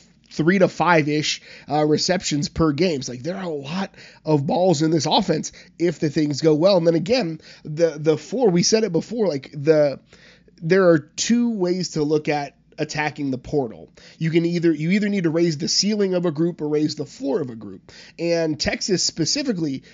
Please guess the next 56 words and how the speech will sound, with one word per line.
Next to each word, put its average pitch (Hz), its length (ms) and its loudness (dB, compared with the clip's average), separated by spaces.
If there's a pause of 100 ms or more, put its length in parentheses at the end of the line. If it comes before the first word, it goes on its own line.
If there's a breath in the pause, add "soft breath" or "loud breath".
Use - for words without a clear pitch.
(120)
the 165 100 2
ceiling's 262 460 2
pretty 165 260 4
high 170 300 -2
already. 127 360 -6
You've 127 120 -10
got 160 220 0
Worthy. 175 440 2 (180 loud breath)
If 151 160 -2
Whittington 180 440 0
plays 175 320 0
up 165 140 0
to 147 100 -6
his 151 180 -2
status, 196 400 -2 (240 loud breath)
Whittington's 262 500 6
a 190 40 2
pretty 185 200 2
high 170 200 2
ceiling 175 340 -2
as 131 140 -4
well. 160 280 -2
You 139 120 -4
know, 135 60 -6
he 165 100 -2
was 180 100 -4
a 156 60 -2
guy 156 300 2 (280 loud breath)
that 131 160 -6
Tom 170 240 0
Herman 285 240 0
said, 139 160 -4
"We're 160 60 -2
gonna 156 140 0
play 160 160 0
him 151 60 0
as 135 80 -4
a 131 60 -6
true 147 160 -2
freshman 151 380 -4
'cause 127 140 -10
we 131 60 -8
don't 139 200 -6
think 135 160 -6
he'll 117 100 -8
be 165 140 -4
here 151 160 -4
for 131 120 -16
four 117 240 -14
years." - 280 -18
Like, 120 100 -14
that's 156 200 -8
the - 40 -18
kind 123 160 -8
of 101 60 -16
talent 151 380 -8